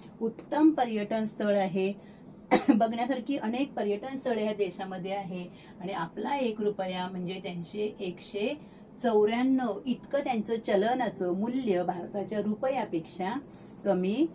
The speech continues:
आहे. आपला एक रुपया म्हणजे त्यांच्या चलनाचं मूल्य एकशे चौऱ्याण्णव एवढं आहे. चौथा देश आहे पॅराग्वे. पॅराग्वे म-, इथे तर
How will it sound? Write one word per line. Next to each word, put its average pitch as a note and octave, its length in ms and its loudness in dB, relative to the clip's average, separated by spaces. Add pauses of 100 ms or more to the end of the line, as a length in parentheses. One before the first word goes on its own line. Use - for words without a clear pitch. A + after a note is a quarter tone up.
(140)
आहे. F#3 240 0
आपला F3+ 280 0
एक G#3+ 240 0
रुपया G3 400 -2
म्हणजे F#3+ 220 0
त्यांच्या F#3+ 380 -2
चलनाचं F#3+ 460 0
मूल्य F3 300 0 (120)
एकशे G#3 440 0 (420)
चौऱ्याण्णव F#3 580 4
एवढं E3+ 400 2 (140)
आहे. E3+ 400 -4 (600)
चौथा B3+ 280 4
देश D4 280 4
आहे C#4 220 0
पॅराग्वे. A#3 1000 0 (720)
पॅराग्वे A3 680 -2
म-, B3 100 -2 (420)
इथे A3 340 0
तर C#4 120 2